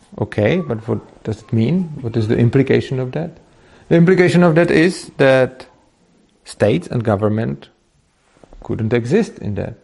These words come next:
because they are all based on violating these principles. Because what are the governments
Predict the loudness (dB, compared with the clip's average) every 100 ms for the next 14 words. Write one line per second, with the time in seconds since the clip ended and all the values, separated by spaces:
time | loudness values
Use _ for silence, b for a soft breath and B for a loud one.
0 | _ _ -14 -6 -4 -4 -8 -18 -20 -6
1 | -2 0 0 -2 -10 b b b b b
2 | b -20 -20 -2 0 0 2 2 2 -4
3 | -18 -20 _ _ -2 0 -2 -6 -10 -4
4 | 2 4 4 2 -2 -10 -10 -18 -20 _
5 | -8 -6 -4 -6 -6 -14 -16 -18 -18 _
6 | b b b b -6 2 4 4 0 -20
7 | _ _ _ _ _ _ _ _ 0 0
8 | -4 -20 _ _ 0 4 4 2 0 -8
9 | -4 0 0 0 -2 -4